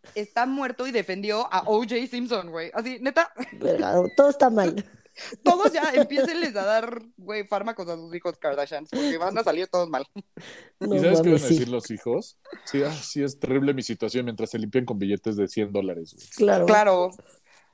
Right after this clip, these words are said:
Speaker 1: Güey, Northwest se me hace la niña más nefasta del mundo, güey. Se me hace nefastita,
Speaker 2: Güey,
Speaker 1: así como toda,
Speaker 2: imagínate.
Speaker 1: "Eh", es como una mini Kanye West, güey.
Speaker 2: Exacto, pues,
Speaker 3: Verga,
Speaker 2: pues,
Speaker 3: güey, qué molesto,
Speaker 2: pues
Speaker 3: güey.
Speaker 2: imagínate.
Speaker 1: Y es idéntica
Speaker 3: Pero ok,
Speaker 1: a él, además.
Speaker 3: síguenos contando el chisme, güey, de ese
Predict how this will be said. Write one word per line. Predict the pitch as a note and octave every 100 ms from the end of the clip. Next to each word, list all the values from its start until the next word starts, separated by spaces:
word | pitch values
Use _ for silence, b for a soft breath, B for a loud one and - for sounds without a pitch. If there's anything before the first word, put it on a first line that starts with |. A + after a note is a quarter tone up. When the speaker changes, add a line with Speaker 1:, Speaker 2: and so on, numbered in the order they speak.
| _ -
Speaker 1:
Güey, | A3 -
Northwest | F#3+ A3 B3+ C4+ B3 A#3+ - A3
se | G#3
me | G#3+
hace | A#3+
la | F#3
niña | G3
más | G#3+ G#3
nefasta | G#3+ G3+ G#3+ A#3
del | A3
mundo, | F3+ F#3 D#3+
güey. | D3 C#3+ _ _
Se |
me | F3+
hace | G3
nefastita, | C4+ G3+ - -
Speaker 2:
Güey, | G#3 A#3 A#3+ F3
Speaker 1:
así | E3+
como | F3+
toda, | F#3 G#3 A#3
Speaker 2:
imagínate. | G#3 E4+ -
Speaker 1:
"Eh", | F#4+ F4+ F4 F4 C#4+ - -
es | B3+
como | E4 D4
una | C#4
mini | B3 G3 E3
Kanye | F#3+ F#3 F3
West, | F#3 - -
güey. | - - _ E3+ - F#3
Speaker 2:
Exacto, | - G#3 -
pues, | - G3 D#3
Speaker 3:
Verga, | B2+ - A#2 G#2
Speaker 2:
pues, |
Speaker 3:
güey, | G2 G2+
qué | -
molesto, | A2 A2+ A2 G#2 A2 -
Speaker 2:
pues | F#3
Speaker 3:
güey. | F3 F3
Speaker 2:
imagínate. | F3+ G#3 G3 E3 - C#3 C#3
Speaker 1:
Y | - G3+
es | G#3+
idéntica | A3 G#3 C#3
Speaker 3:
Pero | C#3+
ok, |
Speaker 1:
a | D3
él, | C#3
además. | C#3 C#3 D3 -
Speaker 3:
síguenos | B2 - C#3+ D3+ C3+
contando | A2+ A2 A#2 A#2
el | G#2+
chisme, | - G2+ G2
güey, | E2+ E2+
de |
ese | F2+